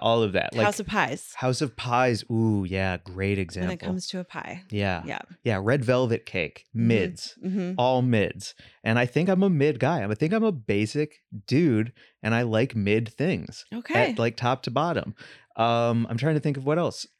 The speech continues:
Speaker 2: I would disagree. I think, I think you have fucking champagne tastes on a beer budget, and you just recognize that you're currently on a beer budget. But the second that you have a champagne budget, you will not be an idiot.
Speaker 1: Do you know what I looked at for lunch today?
Speaker 2: Well, fuck, like an
Speaker 1: Moza.
Speaker 2: Erewhon. Oh, Jesus Christ. For lunch?
Speaker 1: <laughs> Yeah.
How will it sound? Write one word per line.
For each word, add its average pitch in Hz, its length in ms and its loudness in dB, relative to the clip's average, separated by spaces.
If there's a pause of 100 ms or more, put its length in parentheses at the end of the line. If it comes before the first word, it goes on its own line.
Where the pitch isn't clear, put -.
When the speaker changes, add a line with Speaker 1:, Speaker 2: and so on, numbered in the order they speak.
(140)
Speaker 2:
I 240 120 2
would 302 100 2
disagree. 349 460 -2
I 220 100 4
think, 285 320 -4 (180)
I 233 60 0
think 285 220 -4
you 311 100 0
have 302 140 -2
fucking 233 380 -6
champagne 214 520 -4
tastes 185 340 -4
on 175 120 -2
a 170 40 -2
beer 170 220 -2
budget, 160 480 -2
and 160 240 -2
you 156 140 -6
just 160 240 -10
recognize 156 460 -6
that - 100 -10
you're 143 120 -8
currently 156 360 -8
on 180 180 0
a 170 60 0
beer 147 180 -8
budget. 139 360 -8
But - 100 -10
the 170 60 -10
second 160 340 -8
that 104 60 -8
you 143 80 -8
have 156 180 -6
a - 20 -6
champagne 160 480 -4
budget, 196 440 0 (280)
you 180 160 -4
will 165 120 2
not 156 200 0
be 147 80 -2
an 131 140 -2
idiot. - 360 -8 (220)
Speaker 1:
Do 131 80 2
you 131 60 6
know 123 80 6
what 120 100 6
I 117 60 6
looked 113 240 2
at 110 120 2
for 107 140 0
lunch 101 280 0
today? 127 280 -2 (300)
Speaker 2:
Well, 185 260 -10
fuck, 196 300 -10
like 196 120 -4
an 117 100 4
Speaker 1:
Moza. 107 100 6
Speaker 2:
Erewhon. 104 440 4
Oh, 226 120 0
Jesus 285 500 -4
Christ. - 440 -10
For 262 140 -4
lunch? 254 460 2
Speaker 1:
<laughs> - 80 0
Yeah. 151 140 -2